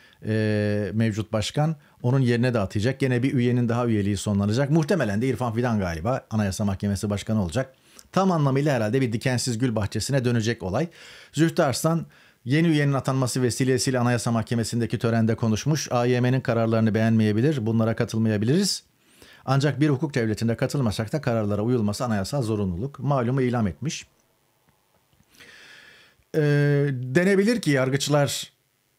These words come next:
kararlarıyla konuşur ama Anayasa Mahkemesi'ndeki yargıçlar kararlarının çiğnendiği, anayasanın çiğnendiği bir ülkede o koltuklarını cübbelerini asmadan sonuna kadar götürdüler. "Aman başımıza bir şey gelmesin, aman emeklilik, özlük haklarımızdan olmayalım,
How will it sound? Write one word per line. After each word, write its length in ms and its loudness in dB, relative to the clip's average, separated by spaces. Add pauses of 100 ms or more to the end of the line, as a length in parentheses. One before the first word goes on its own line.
(260)
kararlarıyla 640 2
konuşur 640 -2
ama 340 0 (160)
Anayasa 360 0
Mahkemesi'ndeki 680 -2
yargıçlar 540 -2
kararlarının 720 0 (200)
çiğnendiği, 600 0
anayasanın 560 0
çiğnendiği 520 0
bir 80 2
ülkede 560 -2
o 120 0
koltuklarını 760 -2 (400)
cübbelerini 540 0
asmadan 440 -2
sonuna 320 -2
kadar 240 -2
götürdüler. 720 -4
"Aman 300 0
başımıza 420 -2
bir 40 -4
şey 180 -6
gelmesin, 560 0
aman 340 -2
emeklilik, 520 -4
özlük 320 -2
haklarımızdan 640 -2
olmayalım, 580 0